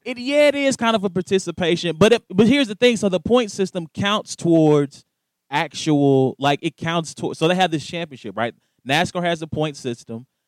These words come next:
So normally, if you finish in top, it's, like, weighted, right? You finish number one, you get the most points, and it kinda goes from there. Well, with this system, like, if you finish in the top ten, then you get X amount of points, and it helps, helps you contend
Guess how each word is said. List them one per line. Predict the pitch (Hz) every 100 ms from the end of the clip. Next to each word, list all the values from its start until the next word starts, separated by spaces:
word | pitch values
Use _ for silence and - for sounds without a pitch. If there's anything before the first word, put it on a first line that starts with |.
| _
So | - 139
normally, | 151 190 196 160 160
if | - 131 151
you | 160
finish | - 160 151 143
in | 139
top, | 151 147
it's, | 131 -
like, | 147 127
weighted, | 117 151 135 87
right? | 107 120
You | 117
finish | - 131 127
number | 135 113
one, | 113 147 156
you | 147
get | 135 -
the |
most | 123 127 -
points, | 131 123 -
and | 113
it | -
kinda | 113 110
goes | 110 107
from | 110
there. | 131 131 92 _ _ _ _
Well, | 127 135
with | 139 -
this | 196
system, | - 214 - 156 156
like, | 143 139
if | 127
you | 165
finish | 165 151 143
in |
the | 139
top | 127 135 113 -
ten, | 208 226 156 123 156 - _ _ _ _ _ _
then | 135 139
you | 156
get | 147 147 139 _ _ _ _ -
X | 143 -
amount | 147 139 139
of |
points, | - 143 127
and | 120
it | 123 123
helps, | 139 - - _ _
helps | 135 151 - -
you | 143 127 _
contend | 135 120 - 160 143 123 123